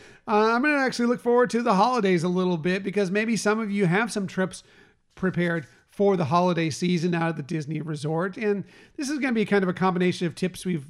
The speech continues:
discussed a little bit before, but I wanna refresh your memory, because you may be planning that coming up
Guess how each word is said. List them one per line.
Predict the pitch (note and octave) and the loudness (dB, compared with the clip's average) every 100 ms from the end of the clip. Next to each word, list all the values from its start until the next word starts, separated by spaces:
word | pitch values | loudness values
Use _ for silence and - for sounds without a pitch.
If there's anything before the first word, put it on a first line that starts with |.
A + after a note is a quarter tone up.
| - | -14
discussed | G3 - G3+ D#3 - | -10 -8 -4 -4 -4
a | |
little | F3+ E3 | -6 -6
bit | D#3+ | -6
before, | E3 - A3 G3+ | -10 -6 -2 -2
but | A3 | -2
I | A#3+ | -4
wanna | B3+ | -2
refresh | A3+ F#3+ A3 G3+ | -2 0 -2 -2
your | F#3+ | -2
memory, | G3+ C4+ G#3+ | -4 -2 -4
because | F#3 F#3 G#3 E3 | -2 0 0 0
you | A3+ | 0
may | A3+ B3 B3 | 0 0 -2
be | A3+ G3 A3+ | -4 -4 -6
planning | F#3 A3 C4+ A3 | -2 -2 -2 -4
that | F3+ E3+ F3+ _ _ | -4 -6 -12 _ _
coming | - F3+ F3 | -4 -2 0
up | F3 | -4